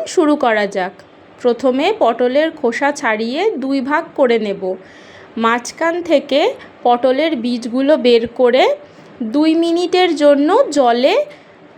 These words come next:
ভাপ দিয়ে নেব। এতে পটলের কাঁচা গন্ধটা চলে যাবে আর পটলটা একটু নরম হয়ে যাবে। পটলটা ভাপ দেওয়া হয়ে গেলে ঠান্ডা হতে রেখে দেব।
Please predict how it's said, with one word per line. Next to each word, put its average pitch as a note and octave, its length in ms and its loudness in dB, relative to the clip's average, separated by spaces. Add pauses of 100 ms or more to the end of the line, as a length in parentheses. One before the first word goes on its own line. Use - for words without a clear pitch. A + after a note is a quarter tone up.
(440)
ভাপ C4+ 260 -2 (120)
দিয়ে A#3+ 240 0
নেব। F#3+ 240 -6 (1000)
এতে B3+ 300 2
পটলের C#4 480 2
কাঁচা A#3+ 300 -4
গন্ধটা B3+ 520 -2
চলে C#4 320 0
যাবে C4+ 320 2 (200)
আর C4 80 0 (100)
পটলটা B3 500 2
একটু G4 320 0
নরম D4 340 2 (100)
হয়ে A#3 180 0
যাবে। F#3 340 -4 (2000)
পটলটা D4+ 540 2 (320)
ভাপ B3 180 -2 (100)
দেওয়া D4+ 240 4
হয়ে B3+ 280 2
গেলে C#4 260 0 (140)
ঠান্ডা A#3+ 380 -2
হতে C#4+ 280 -2
রেখে C4+ 300 -2
দেব। C4 200 2